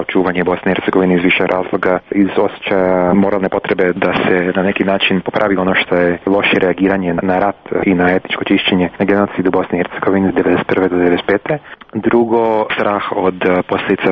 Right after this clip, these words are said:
van B I H po čitavom regionu. Dakako, nije realno govoriti o raspadu. Mislim da se o tome ne razmišlja na nekom ozbiljnom načinu, ali razlog za nemogućnost raspad Bosne i Hercegovine je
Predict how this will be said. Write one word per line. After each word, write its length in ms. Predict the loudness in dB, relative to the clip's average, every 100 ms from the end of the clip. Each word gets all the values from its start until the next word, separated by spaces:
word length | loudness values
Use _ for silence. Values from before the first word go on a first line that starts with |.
| 0
van 180 | 0 2
B 60 | 2
I 140 | 2 0
H 120 | -2
po 80 | -2
čitavom 280 | -2 -2 0
regionu. 540 | 2 2 2 0 -2 -2
Dakako, 560 | -2 -2 -4 -2 2
nije 220 | 2 2 2
realno 460 | 0 -2 -4 -10 -8
govoriti 360 | -6 -4 0 0
o 40 |
raspadu. 480 | 0 -2 -2 0 -2 -6 -4
Mislim 280 | -2 2 2
da 120 | 2 -2
se 380 | 0 2 2 0 -2
o 40 |
tome 440 | -4 0 0 0 -4 -6
ne 140 | -2 0
razmišlja 540 | 0 0 0 0 -2 -2 -8 -14 -12 -6
na 80 | -2
nekom 480 | -2 -2 -4 -4 -4
ozbiljnom 380 | -4 0 0 0
načinu, 380 | 0 0 0 0 -4 -6 -4
ali 380 | -2 2 2 0 -4
razlog 460 | -2 0 0 -2 -2 -2
za 60 |
nemogućnost 760 | -2 -2 0 2 2 0 -6 -4
raspad 460 | -4 -2 -2 -4 -2
Bosne 340 | -4 -2 -2
i 20 |
Hercegovine 420 | 0 0 2 2 2
je 200 | 2